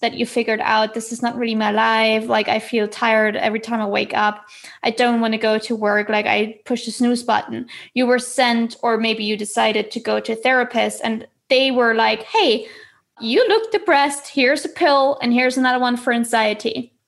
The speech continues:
And I think that's really important. And I don't want to diminish that there are people out there that are actually chronically depressed and that have really a hard time with, um,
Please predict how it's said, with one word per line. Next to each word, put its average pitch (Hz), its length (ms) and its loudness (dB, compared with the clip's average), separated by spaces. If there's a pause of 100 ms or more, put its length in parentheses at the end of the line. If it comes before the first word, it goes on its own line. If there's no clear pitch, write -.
(600)
And 240 640 2 (560)
I 247 100 0
think 415 240 0
that's 453 240 -2
really 247 240 0
important. 214 800 -2 (200)
And 233 520 2 (120)
I 247 100 2
don't 277 540 0
want 247 340 2
to 262 100 -4
diminish 226 920 0 (140)
that 220 200 -2
there 262 160 4
are 294 60 2
people 247 500 -4
out 196 280 -2
there 214 400 -2 (360)
that 226 120 2
are 226 180 2
actually 247 600 -2
chronically 233 720 -2
depressed 220 800 -2
and 220 160 0
that 214 120 -2
have 226 320 -2
really 240 500 0 (460)
a 240 40 0
hard 233 440 0
time 226 460 -2
with, 214 400 -2 (100)
um, 220 360 2